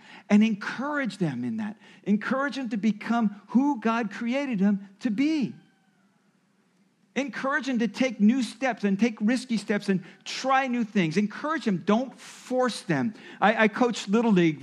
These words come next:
for, for years when my, my son was in Little League. And, and, and every once in a while, we would have a kid on the team who obviously had no interest in baseball. The only reason they were on their team is because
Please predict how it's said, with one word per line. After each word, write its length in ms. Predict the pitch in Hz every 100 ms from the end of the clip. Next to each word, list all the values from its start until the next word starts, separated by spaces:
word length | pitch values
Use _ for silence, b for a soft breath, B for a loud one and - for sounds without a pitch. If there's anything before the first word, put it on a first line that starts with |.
| 131
for, 160 | 175
for 180 | 170 185
years 360 | 180 208 233 165
when 100 | 170
my, 180 | 165 170
my 180 | 160 151
son 340 | - 233 247
was 160 | 196 160
in 140 | 165
Little 160 | 165 156
League. 140 | 147 B B -
And, 180 | 208 208
and, 200 | 214 214
and 220 | 208 208
every 280 | 214 233 285
once 200 | 262 240
in 60 |
a 20 | 233
while, 80 |
we 120 | 208 208
would 120 | 208
have 240 | 190 233
a 40 | 220
kid 180 | 247
on 100 | 240
the 60 | 214
team 180 | 214 233
who 140 | 214 226
obviously 460 | 269 277 240 247
had 180 | 214 214
no 200 | 240 262
interest 320 | 254 240 214
in 100 | 240
baseball. 560 | 226 247 226 - 143 B B 196
The 100 | 196
only 240 | 247 285
reason 200 | 294 285
they 60 | 262
were 120 | 233
on 100 | 240
their 80 | 254
team 240 | - 226
is 100 | 220
because 360 | - 240 254 214